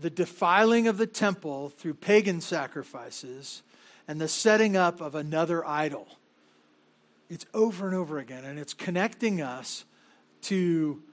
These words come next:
what would happen in Antiochus Epiphanes' life, his king rule, but also to that which is gonna happen in the end. And what you see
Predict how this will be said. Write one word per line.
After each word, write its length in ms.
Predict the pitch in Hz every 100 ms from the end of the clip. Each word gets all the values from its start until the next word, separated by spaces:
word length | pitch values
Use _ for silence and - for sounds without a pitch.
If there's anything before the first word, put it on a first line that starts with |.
| _ _
what 340 | 147 165 190 185
would 240 | 214 285
happen 680 | 190 175 139 143 131 165 170
in 220 | 151 143
Antiochus 640 | 143 143 151 175 170 170 170
Epiphanes' 560 | 147 220 208 170 143
life, 480 | 147 117 135 175 - _ _ _
his 300 | 160 139 - - _ _ _
king 280 | - 170 160
rule, 260 | 151 143 - - _
but 140 | 180 170
also 480 | 190 233 - 180
to 200 | 151 -
that 280 | 151 165 175
which 220 | 185 170
is 100 | 185
gonna 160 | 139 165
happen 400 | - 160 - 147
in 100 | 151
the 160 | 175 190
end. 380 | 254 185 - - - - - - - _
And 160 | 175
what 260 | 165 208 269
you 200 | 277 294
see 720 | - - 330 311 165 151 156